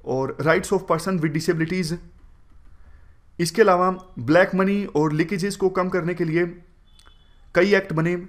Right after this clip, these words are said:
prevention of corruption act में अमेंडमेंट किया गया और वो फ्यूजि-, फ्यूजिटिव्स यानी इकोनॉमिक ऑफेंडर्स जो हमारे देश से गबन करके भाग गए हैं उनकी प्रॉपर्टी को अटैच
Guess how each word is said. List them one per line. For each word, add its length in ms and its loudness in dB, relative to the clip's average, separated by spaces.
prevention 400 0
of 60 -2
corruption 340 -2
act 200 -2
में 280 -2
अमेंडमेंट 360 0
किया 140 0
गया 380 -2
और 500 0
वो 180 4
फ्यूजि-, 460 -2
फ्यूजिटिव्स 560 -2
यानी 220 2
इकोनॉमिक 420 2
ऑफेंडर्स 480 -2
जो 120 0
हमारे 280 0
देश 240 2
से 360 0
गबन 260 4
करके 260 -2
भाग 260 -2
गए 160 0
हैं 460 -4
उनकी 200 2
प्रॉपर्टी 400 2
को 100 4
अटैच 460 0